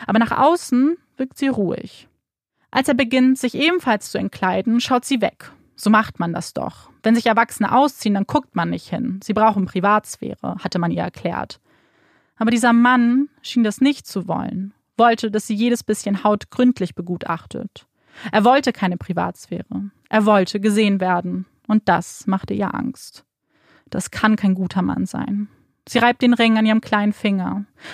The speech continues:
Sie ist froh, dass sie nicht ausziehen musste. Es ist ein Stückchen ihrer Mutter, das ihr jetzt beisteht, ihr zeigt, dass sie nicht ganz alleine ist. "Hast du einen Mann schon mal nackt gesehen?" J C schüttelt den Kopf. Sie hat nicht und sie will nicht.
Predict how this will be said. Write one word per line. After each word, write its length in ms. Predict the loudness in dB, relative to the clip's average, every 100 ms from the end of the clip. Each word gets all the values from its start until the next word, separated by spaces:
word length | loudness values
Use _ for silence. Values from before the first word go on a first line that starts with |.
| -2
Sie 120 | 0
ist 180 | 2 -2
froh, 360 | 0 4 4
dass 160 | 2 0
sie 100 | 2
nicht 260 | 2 2 -2
ausziehen 460 | -4 -4 -6 -4
musste. 580 | -2 -4 -8 -6 -6 -6 -10 _ _
Es 120 | -2
ist 120 | 2
ein 100 | 2
Stückchen 380 | 2 -2 -2 -2
ihrer 200 | 2 4
Mutter, 320 | 4 4 0
das 160 | -2 0
ihr 80 | 0
jetzt 320 | 0 0 -2
beisteht, 640 | -2 -2 -4 -8 -8 -12 -6
ihr 140 | -4
zeigt, 560 | 0 2 2 2 -6 -12 -10
dass 120 | 0
sie 80 | 2
nicht 180 | 2
ganz 300 | 0 0 0
alleine 520 | -4 -4 -2 -4 -4 -6
ist. 340 | -10 -18 -20 _ _ _ _ _ _ _ _ _ 0
"Hast 220 | 0 4
du 40 |
einen 140 | 4 4
Mann 200 | 4 2
schon 160 | 2
mal 80 | 2
nackt 300 | 2 -2 -4
gesehen?" 500 | -2 0 2 2 0 _ _ _ _ _ _ -2
J 160 | 0
C 120 | 0
schüttelt 300 | -4 -6 -6
den 120 | -4 -4
Kopf. 520 | -4 -4 -8 -20 _ _ _ _
Sie 180 | -2 2
hat 240 | 2 2 2
nicht 260 | 2 2
und 80 | -2
sie 200 | 0 2
will 200 | 4 4
nicht. 460 | 0 -6 -14 -20